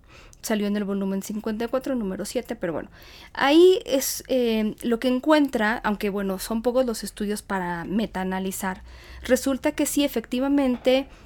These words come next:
eh, en los pocos estudios en los que se ha hecho de alguna manera algún experimento para saber cómo se puede ayudar mediante esta meditación a las mujeres para cambiar,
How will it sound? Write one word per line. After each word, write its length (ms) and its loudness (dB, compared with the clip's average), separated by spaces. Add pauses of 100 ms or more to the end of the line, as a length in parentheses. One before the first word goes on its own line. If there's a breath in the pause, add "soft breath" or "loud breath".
(200 soft breath)
eh, 460 0
en 100 2
los 180 -2
pocos 340 4
estudios 340 -4
en 80 -2
los 140 -6
que 100 -6
se 140 -4
ha 180 0
hecho 300 -4
de 100 -2
alguna 300 -2
manera 340 -2
algún 200 -2
experimento 720 -4
para 200 -6
saber 380 -4 (440 loud breath)
cómo 240 4
se 120 2
puede 240 2
ayudar 340 0
mediante 440 -2
esta 180 -4
meditación 640 -4
a 60 -4
las 200 -6
mujeres 580 -2
para 220 -8
cambiar, 540 -2